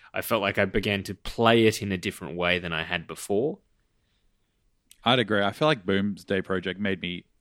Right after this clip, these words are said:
Speaker 2: a better player 'cause it made me think outside the square with, with some of these, like, skills and, and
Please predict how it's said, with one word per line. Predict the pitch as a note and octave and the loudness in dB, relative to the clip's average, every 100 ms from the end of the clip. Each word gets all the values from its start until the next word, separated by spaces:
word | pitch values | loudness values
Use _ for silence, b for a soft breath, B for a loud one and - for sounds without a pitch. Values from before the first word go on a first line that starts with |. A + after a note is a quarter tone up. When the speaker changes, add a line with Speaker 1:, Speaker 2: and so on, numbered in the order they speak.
| - | -8
Speaker 2:
a | G#2+ | -2
better | G2+ F#2 | -2 -2
player | - F#2+ E2+ E2+ | -4 -4 -4 -6
'cause | - F#2+ | -10 -8
it | F#2+ | -4
made | G2 F2+ | -4 -4
me | |
think | F2+ - G2+ G2 - | -8 -6 -6 -6 -8
outside | G2 D#2+ - F#2+ F2 | -8 -6 -4 -2 -4
the | F2 | -6
square | - - F#2+ F2 F2 - _ _ _ _ _ _ _ _ _ | -6 0 0 0 -4 -12 _ _ _ _ _ _ _ _ _
with, | - - A#2+ G#2 G2 F#2+ | -18 -8 -4 -2 -4 -4
with | G2+ F#2 | -4 -4
some | G2 F#2 | -6 -4
of | |
these, | F2 F2 E2+ | -4 -4 -2
like, | F2 F2+ - | -2 -2 -4
skills | - - G2 F2+ F2 | -8 -4 -2 -2 -2
and, | E2 E2+ - | -6 -10 -8
and | F2 E2+ F2 E2 | -8 -8 -8 -10